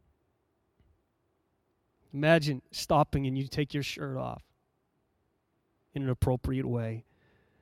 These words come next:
And <laughs> I gotta say that. I should have said coat, but shirt's all right. And you bandage the wound.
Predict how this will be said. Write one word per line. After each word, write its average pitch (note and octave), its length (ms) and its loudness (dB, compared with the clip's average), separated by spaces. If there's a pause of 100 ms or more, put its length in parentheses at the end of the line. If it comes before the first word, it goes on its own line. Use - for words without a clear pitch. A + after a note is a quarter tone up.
(1160)
And B2+ 200 -2 (220)
<laughs> - 200 -12
I C3+ 40 -6
gotta C3 200 2
say C3 280 -2
that. A2+ 260 -6 (920)
I B2+ 60 -6
should B2+ 180 -4
have B2 80 -2
said B2+ 220 -4
coat, A2 280 -2 (420)
but A2+ 140 -8
shirt's - 340 -6
all B2 140 -2
right. A2 240 -6 (520)
And D3 180 6
you E3 120 10
bandage D3+ 580 4 (460)
the D3 100 4
wound. C#3 460 4